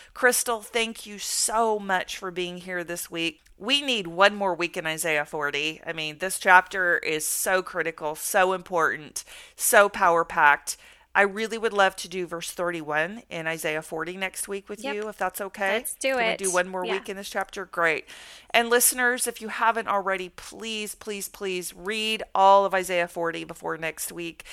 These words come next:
Speaker 1: It's gonna help you tremendously. It's a very overwhelming chapter if you haven't read it.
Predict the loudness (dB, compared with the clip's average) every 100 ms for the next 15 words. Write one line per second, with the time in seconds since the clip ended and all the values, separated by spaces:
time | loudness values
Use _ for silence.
0 | -14 -8 -6 -2 0 0 2 0 -2 -10
1 | -10 -8 -4 -4 -4 -4 -2 -2 -2 -2
2 | -4 -6 -4 -2 0 0 2 4 6 6
3 | 6 6 6 4 4 6 6 4 -6 0
4 | 2 2 0 -6 -6 -10 -4 2 2 2
5 | -4 0 2 2 -2 -4